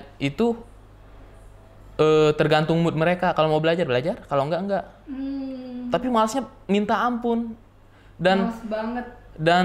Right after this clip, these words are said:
Speaker 1: di kelasnya itu ya namanya juga anak S D gitu. Kitanya gu-, kitanya juga sebagai guru di sana harus sabar gitu. Harus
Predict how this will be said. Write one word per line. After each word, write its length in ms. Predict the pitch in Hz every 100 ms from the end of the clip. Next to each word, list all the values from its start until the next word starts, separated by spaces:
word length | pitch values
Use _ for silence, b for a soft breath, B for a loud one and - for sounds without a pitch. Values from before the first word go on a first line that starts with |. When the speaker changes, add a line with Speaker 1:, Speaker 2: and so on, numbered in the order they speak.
| 185
Speaker 1:
di 120 | 180
kelasnya 400 | 180 185 185 185
itu 160 | 180 196
ya 100 | 226
namanya 220 | 170 156
juga 220 | 156 156 151
anak 160 | 156
S 160 | 156 165
D 80 | 190
gitu. 320 | 170 151 123
Kitanya 340 | 131 139 147 151
gu-, 220 | 160 165
kitanya 400 | - 160 156 156
juga 220 | 151 151 160
sebagai 400 | 160 143 143 143
guru 220 | 151 156
di 100 | 147
sana 280 | 139 147 139
harus 160 | 139 -
sabar 720 | - - - 135 123 120 -
gitu. 300 | - - - 156
Harus 400 | - 127 135